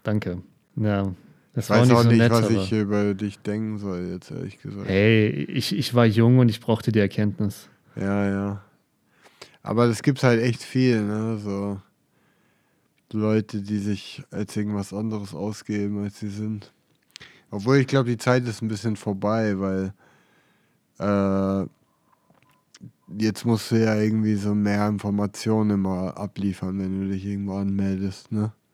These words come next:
Speaker 1: Ja, außer du bist ein Bot aus Russland.
Speaker 2: Ja, ja.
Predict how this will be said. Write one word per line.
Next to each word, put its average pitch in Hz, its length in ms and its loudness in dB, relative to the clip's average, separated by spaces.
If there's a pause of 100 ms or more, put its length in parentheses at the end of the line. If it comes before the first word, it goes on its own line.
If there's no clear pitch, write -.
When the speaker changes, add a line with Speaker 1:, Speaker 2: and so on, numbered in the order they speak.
(800)
Speaker 1:
Ja, 107 140 -2
außer 113 300 4
du 113 100 2
bist 110 240 -2
ein 110 360 4
Bot 113 260 2
aus 107 240 0
Russland. 104 560 -4 (640)
Speaker 2:
Ja, 95 320 -2
ja. 90 360 -8